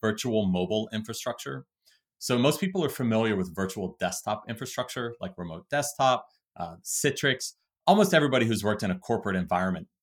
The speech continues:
knows it and has used it. Well, this was the same principle for mobile devices.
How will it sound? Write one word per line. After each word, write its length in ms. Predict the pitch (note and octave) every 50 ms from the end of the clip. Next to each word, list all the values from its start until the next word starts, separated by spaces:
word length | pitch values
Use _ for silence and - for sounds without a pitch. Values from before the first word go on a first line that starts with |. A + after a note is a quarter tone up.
| _ _
knows 340 | G2 F#2+ G2 G#2 G#2 G2 A2
it 160 | A2 G#2 G#2 F#2+
and 140 | F#2+ F#2
has 220 | F2+ F#2+ F2 - F2
used 240 | F#2+ G#2 A2 - C#3+
it. 180 | C#3+ C#3 - _ _ _ _ _ _ _ _ _ _
Well, 80 | C3
this 160 | C#3 D#3+ - G3
was 80 | F#3
the 100 | F3 F3+
same 440 | F3 - - - B2+ B2+ B2+ A#2+ A2
principle 480 | - A#2 A2+ A2+ A2+ G2+ G2 F#2+ F#2+ F#2
for 140 | - G2+
mobile 260 | F#2+ F#2 F#2+ G#2+ A#2+ C3+
devices. 580 | C3+ B2+ C3+ C#3 D3 - - E2 D#2+ - -